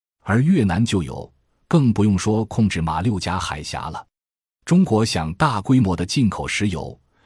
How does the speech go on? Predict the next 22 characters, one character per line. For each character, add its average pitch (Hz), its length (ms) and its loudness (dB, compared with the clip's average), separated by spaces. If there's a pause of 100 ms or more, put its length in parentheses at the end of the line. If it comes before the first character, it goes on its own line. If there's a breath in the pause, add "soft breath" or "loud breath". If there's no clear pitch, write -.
(120)
就 107 180 2
得 92 140 -2
对 92 180 0
海 78 300 -4
上 98 200 -2
石 - 240 -2
油 107 160 2
运 117 180 2
输 113 180 -2
线 69 280 -6 (180)
有 78 240 -6
控 110 260 -2
制 80 120 -8
权。 - 240 -10 (680)
而 170 180 2
海 82 280 -2
上 113 200 0
石 135 200 2
油 113 120 2
运 113 160 2
输 113 160 0
线 85 320 -4